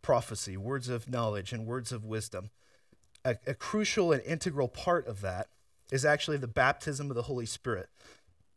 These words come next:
And I'm jumping ahead in my notes, James, so if you could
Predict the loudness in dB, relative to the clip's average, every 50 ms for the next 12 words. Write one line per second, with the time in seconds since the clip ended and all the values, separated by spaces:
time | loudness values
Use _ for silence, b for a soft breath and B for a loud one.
0 | _ -8 -4 -2 -2 0 2 2 2 2 2 0 0 2 4 6 6 6 6 4
1 | 2 0 2 2 2 0 0 -2 -4 -4 -2 -2 -2 -2 -4 -2 2 4 4 4
2 | 2 0 -2 -4 -2 2 4 4 4 4